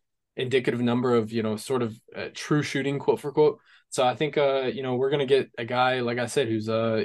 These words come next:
gonna be very conducive to a role. Um, but he's comfortable in doing that. That, that's kind of what we sort of heard, um, through that pre-draft process and through that interview process that we just listened to yesterday.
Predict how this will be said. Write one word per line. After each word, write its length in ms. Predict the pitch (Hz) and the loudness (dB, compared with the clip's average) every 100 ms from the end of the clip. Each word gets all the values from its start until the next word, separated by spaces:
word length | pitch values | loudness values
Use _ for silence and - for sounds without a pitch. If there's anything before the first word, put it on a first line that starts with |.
| - | -4
gonna 180 | 123 131 | -2 0
be 140 | 123 120 | 2 0
very 280 | 120 135 | 2 2
conducive 440 | 127 120 123 131 117 | 2 0 -2 -2 -2
to 100 | 120 | 0
a 40 | |
role. 360 | 113 120 127 - - _ _ - | 2 2 0 -6 -20 _ _ -2
Um, 240 | 110 107 | 0 2
but 100 | 110 | 2
he's 200 | 113 160 | 4 4
comfortable 380 | - 170 151 147 | 4 2 4 2
in 60 | 135 | 4
doing 220 | 135 120 | 2 2
that. 200 | 98 104 | -4 -4
That, 180 | 117 113 | -4 -2
that's 180 | 120 - | -6 -2
kind 160 | 131 | -2
of 80 | 120 | 2
what 220 | 120 113 | 2 2
we 260 | 117 117 110 | 2 0 0
sort 280 | - 123 110 | -4 -6 -6
of 80 | |
heard, 340 | - 131 117 107 _ _ _ _ | -4 -4 -4 -6 _ _ _ _
um, 580 | - 117 113 110 110 107 | -2 0 0 0 -2 -2
through 140 | 147 139 | 4 6
that 180 | 123 - | 6 4
pre-draft 400 | 131 120 113 - | 0 0 0 2
process 460 | 120 120 123 113 | 0 2 -4 -4
and 160 | 107 110 | -6 -2
through 160 | 127 | 0
that 160 | 120 113 | 2 2
interview 320 | 123 127 113 | 0 0 0
process 480 | 110 113 107 110 104 | -2 -4 -4 -6 -4
that 120 | 113 | -4
we 120 | 110 | -2
just 220 | 110 113 120 | -2 -2 -2
listened 260 | 113 110 | -4 -6
to 140 | - 110 | -8 -4
yesterday. 540 | 107 120 - 110 104 | 0 0 0 -2 -2